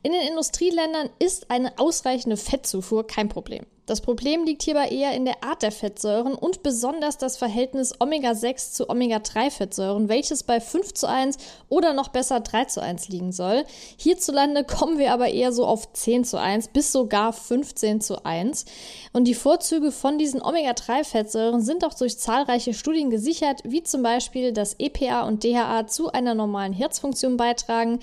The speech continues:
D H A zur Erhaltung einer normalen Gehirnfunktion sowie normaler Sehkraft beiträgt. Wenn jetzt allerdings jemand, wie auch ich, kein und vor allem nicht regelmäßig Fisch isst,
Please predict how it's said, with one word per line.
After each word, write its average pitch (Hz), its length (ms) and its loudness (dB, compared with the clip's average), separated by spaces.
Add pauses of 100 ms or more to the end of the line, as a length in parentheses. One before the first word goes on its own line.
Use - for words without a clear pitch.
(300)
D 285 120 4
H 247 300 2
A 240 60 0
zur - 180 0
Erhaltung 226 520 0
einer 214 200 0
normalen 202 360 0
Gehirnfunktion 294 760 -2
sowie 285 240 -2
normaler 240 420 0
Sehkraft 208 480 -4
beiträgt. - 520 -10 (340)
Wenn 254 260 4
jetzt 302 220 0
allerdings 208 460 0
jemand, 226 340 0
wie 247 140 -2
auch 220 180 -2
ich, - 320 -2
kein 262 380 0
und 247 140 -2
vor - 180 -4
allem 247 160 -2
nicht 240 240 -2
regelmäßig 208 560 -2
Fisch 196 220 -6
isst, - 320 -2